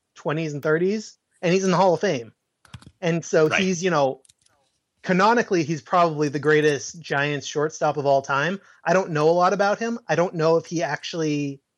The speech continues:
Speaker 1: had a better career than Rich Aurilia. I don't know if Freddie Lindstrom really was, well, Freddie Lindstrom was probably not better than Jeff Kent, but they're kind of, they're more names to me.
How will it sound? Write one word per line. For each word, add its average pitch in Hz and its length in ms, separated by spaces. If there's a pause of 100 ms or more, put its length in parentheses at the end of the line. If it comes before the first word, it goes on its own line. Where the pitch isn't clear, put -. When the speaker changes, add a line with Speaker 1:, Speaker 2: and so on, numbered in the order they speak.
(200)
Speaker 1:
had 180 260
a 170 60
better 147 260
career 143 440
than 127 280 (280)
Rich 143 200
Aurilia. 131 480 (380)
I 156 60
don't 165 160
know 160 220
if 147 80
Freddie 151 320
Lindstrom 151 520
really 147 220
was, 139 640
well, 135 100
Freddie 190 160
Lindstrom 147 280
was 131 100
probably 139 240
not 123 180
better 135 140
than 135 160
Jeff 131 180
Kent, 127 300 (560)
but 175 200
they're 175 120
kind 214 180
of, 175 280
they're 175 120
more 185 200
names 156 580
to 226 100
me. 226 380